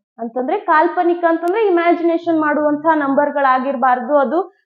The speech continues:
ರಿಯಲಿಸ್ಟಿಕ್ ಆಗಿರ್ಬೇಕು, ಎಕ್ಸಿಸ್ಟೆನ್ಸ್ ಅಲ್ಲಿ ಇರ್ಬೇಕು. ಅಂತಹ ಸಂಖ್ಯೆಗಳನ್ನ ನಾವೇನಂತ ಕರಿತೀವಿ?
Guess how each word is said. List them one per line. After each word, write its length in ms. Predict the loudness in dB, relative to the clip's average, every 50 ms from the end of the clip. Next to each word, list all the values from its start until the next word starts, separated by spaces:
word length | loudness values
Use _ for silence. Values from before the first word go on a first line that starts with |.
| _ 0
ರಿಯಲಿಸ್ಟಿಕ್ 720 | 0 2 4 4 2 2 0 -4 -6 -10 -10 -10 -2 2
ಆಗಿರ್ಬೇಕು, 680 | 2 4 4 2 0 -2 -2 -2 -4 -4 -4 -4 -2 0
ಎಕ್ಸಿಸ್ಟೆನ್ಸ್ 720 | 0 0 -2 0 0 0 0 -2 -2 0 2 2 2 2
ಅಲ್ಲಿ 240 | 2 2 2 2 2
ಇರ್ಬೇಕು. 420 | 2 0 0 0 0 2 2 2 2
ಅಂತಹ 420 | 4 2 0 -2 -4 -10 -10 -8
ಸಂಖ್ಯೆಗಳನ್ನ 720 | -2 0 0 2 0 0 -4 -4 -2 0 0 0 0 0 -2 -2
ನಾವೇನಂತ 540 | -2 -2 -2 -2 -2 -2 -2 -4 -4 -4 -4 -4
ಕರಿತೀವಿ? 800 | -4 -4 -6 -6 -8 -6 -4 -4 -4 -4 -6 -14 _ _ _